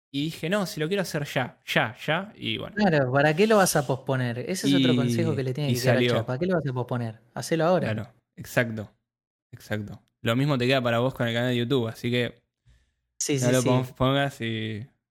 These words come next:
Speaker 1: que salga.
Speaker 2: Eh, me gusta, ¿eh? Me pusiste presión.
Speaker 1: <laughs>
Speaker 2: Ahí te
Speaker 1: Spoiler
Speaker 2: quedó
Speaker 1: del
Speaker 2: una
Speaker 1: próximo.
Speaker 2: pregunta para vos.
Speaker 1: Eh, el próximo no sé cuándo será. La idea es hacer uno al mes mínimo.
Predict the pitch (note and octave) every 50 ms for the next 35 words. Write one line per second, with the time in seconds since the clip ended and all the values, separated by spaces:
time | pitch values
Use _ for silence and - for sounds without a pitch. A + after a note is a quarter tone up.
0 | _ _ _ A2+ - - A#2+ C3 C#3+ C#3 C3+ B2+ B2+ C3 C#3+ D#3 D3+ - - -
1 | B2 B2+ C3+ D3+ E3+ F3 F3 D#3+ C#3 B2 C3 B2+ - D3+ D#3 C#3+ C3 C3 C3 C3
2 | - C#3+ B2+ A#2 - - _ _ _ _ _ B2+ A#2+ - - - - - - -
3 | - - - - - - - B3 B3+ B3 A#3+ A3+ A3 G#3+ G3+ F#3+ F3 D3+ - -
4 | D3 D3 F3+ G#3+ G3 A3+ G3+ F#3+ D#3+ F3 F#3 F#3 F3+ - - E3 F#3 F#3+ G#3+ -
5 | E3+ D3+ D3 C#3 D3 D#3+ F#3+ G3 D#3 C3 - - - - _ _ _ _ _ _
6 | _ C#3+ D3 D3 D3 D3 D3 D3 C#3+ C#3+ C#3+ C#3 C#3 C3+ C3+ C3+ C3+ C3+ C3+ C3
7 | C3 B2+ B2+ - _ - C#3+ D3+ D3 D3 G3 A3+ A3 A3 - A#3 A#3 G#3 F#3 F3
8 | E3 E3 F3 G3 F#3+ G3 A3+ A3 G#3 F#3+ D#3+ D3 - - D#3 E3+ G3 F#3 D#3 B2+
9 | A#2 A2 - - _ _ _ B2+ C3+ C#3+ E3 G3+ A#3+ B3+ B3 F3+ D#3+ - G3 F#3+
10 | G#3 G#3 F3+ D#3 D3 D3+ E3 F#3+ F#3 E3 E3 E3 E3 D#3 C#3 A#2+ A#2 A#2 A2+ A2+
11 | - _